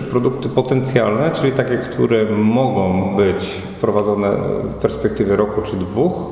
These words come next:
aczkolwiek tutaj jeszcze nie mamy gwarancji, ponieważ cykl doświadczeń rejestrowych cały czas trwa. No, my jesteśmy tu po to, żeby doradzać, żeby pomóc w wyborze, pomóc w optymalizacji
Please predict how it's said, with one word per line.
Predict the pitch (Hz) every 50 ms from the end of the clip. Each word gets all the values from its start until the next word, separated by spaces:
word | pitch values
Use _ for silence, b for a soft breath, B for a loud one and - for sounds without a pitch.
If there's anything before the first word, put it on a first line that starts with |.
| - - -
aczkolwiek | 113 110 - - 117 110 104 -
tutaj | - 113 107 107
jeszcze | 107 - -
nie | 110 107
mamy | 107 104 101 98
gwarancji, | 95 92 98 104 120 120 - 120 -
ponieważ | - 104 98 92 95 95 -
cykl | - - 120 107 110 - 107 - - - - - -
doświadczeń | - 107 - - - 120 - - 110 107 104
rejestrowych | - 101 - - - 196 196 - -
cały | - - - -
czas | - - -
trwa. | - - - - 117 139 143 B B B B B B B B B B B B B B B B B B B B B B B - - - -
No, | 139 120 143
my | 175 180
jesteśmy | 170 139 - - 160 - 156 151 143
tu | 139 -
po | - - 143
to, | 143 - 139
żeby | 117 107 123 127 123 120 123 120 120 120 113
doradzać, | 107 110 101 92 90 - - - - - - - - - 110 98
żeby | 95 113 110 110 110
pomóc | 110 - 143 147 139 135 131 127 131 - - - - 110 107 101 104 107
w | 107
wyborze, | 107 107 107 127 151 160 151 160 165 156
pomóc | 160 - 143 127 123 113
w | 107 113
optymalizacji | 113 110 - 113 110 110 107 107 101 98 110 127 139 - - - 135 139 135 135 135 135 131 131